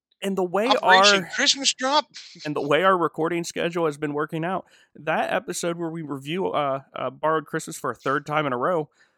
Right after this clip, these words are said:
Speaker 1: might come out around Valentine's Day.
Speaker 2: It's,
Speaker 1: Um,
Speaker 2: we probably ought to go ahead and do that next, the next time we meet.
Speaker 1: N-, no. All right. So, Full House vets Candace Cameron Bure and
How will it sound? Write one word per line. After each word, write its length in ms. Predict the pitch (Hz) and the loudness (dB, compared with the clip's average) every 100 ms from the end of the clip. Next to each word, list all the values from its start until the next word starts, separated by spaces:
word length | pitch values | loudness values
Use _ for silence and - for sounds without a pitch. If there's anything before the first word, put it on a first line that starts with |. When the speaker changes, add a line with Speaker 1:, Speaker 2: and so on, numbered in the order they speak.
| _ _ | _ _
Speaker 1:
might 340 | - 104 131 - | -16 -4 -2 -2
come 200 | 214 175 | -2 2
out 300 | 127 180 - - 160 | 2 2 -4 -10 -4
around 340 | 180 196 220 | 0 0 2
Valentine's 540 | 220 254 190 104 92 | 2 0 0 -2 -4
Day. 200 | - - - _ _ _ _ | -6 -8 -8 _ _ _ _
Speaker 2:
It's, 320 | 480 - - | -8 -6 0
Speaker 1:
Um, 260 | - 202 240 - | 4 4 0 -8
Speaker 2:
we 100 | 247 | -12
probably 360 | 233 262 233 190 | 0 0 4 2
ought 100 | 165 | 2
to 140 | - | -2
go 120 | 151 160 | -6 0
ahead 140 | 180 | 0
and 80 | 151 | 0
do 140 | 147 170 | -4 -2
that 180 | 123 120 | -2 -2
next, 380 | 123 - - - - - | -6 -8 -12 -16 -20 -8
the 100 | - | 2
next 220 | 240 233 - | 6 6 6
time 220 | 190 151 | 4 4
we 120 | 127 | -2
meet. 360 | 131 156 107 - | -4 -6 -6 -6
Speaker 1:
N-, 120 | 123 - | -6 -10
no. 480 | 104 120 131 214 123 _ _ _ _ _ | -14 -2 0 0 -4 _ _ _ _ _
All 240 | - 196 208 | 2 8 8
right. 300 | 160 101 - | 8 4 -2
So, 440 | - 208 135 82 - | 2 6 6 2 -12
Full 220 | - 220 226 | -4 0 4
House 320 | 226 226 - | 6 4 2
vets 420 | 202 202 - - | 4 4 2 -4
Candace 460 | - 196 202 202 196 | -2 -2 0 0 -2
Cameron 400 | - 190 180 175 | -4 -4 -2 -2
Bure 460 | 156 143 135 135 - | 2 2 2 0 -4
and 240 | 123 117 | -6 -6